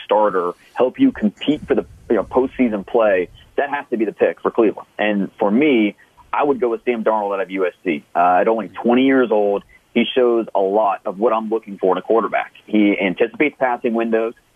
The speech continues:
He creates off platform, understands how to deal with pressure, uh, can work out of a difficult situation, uh, when the play breaks down. He commands the mental battle that the quarterback faces, uh, down in, down out. He's always in control,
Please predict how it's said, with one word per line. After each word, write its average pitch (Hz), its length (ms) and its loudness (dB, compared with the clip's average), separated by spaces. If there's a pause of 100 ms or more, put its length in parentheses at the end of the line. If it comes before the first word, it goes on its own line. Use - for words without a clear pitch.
(100)
He 110 160 2
creates 107 440 2
off 123 200 0 (100)
platform, 113 680 -2
understands 113 540 -2
how 101 120 2
to 107 80 4
deal 113 320 2
with 120 160 -4
pressure, 110 500 -2 (300)
uh, 98 360 4 (260)
can 98 420 0
work 117 240 0
out 113 240 0
of 107 280 -2
a - 20 -16
difficult 120 400 -4
situation, 113 720 0
uh, - 120 -4 (260)
when 110 160 4
the 101 120 0
play 120 260 0
breaks 113 300 0
down. 110 380 -4 (260)
He 127 100 0
commands 117 580 0
the 113 80 0
mental 117 400 -4
battle 127 400 -2 (100)
that 107 100 -10
the - 60 -18
quarterback 113 560 0
faces, 117 480 -4 (300)
uh, 98 340 4
down 110 340 -2
in, 113 140 -4
down 107 240 -2
out. 107 300 -2
He's 101 200 -8
always 113 320 4
in 120 120 -6
control, 120 520 -2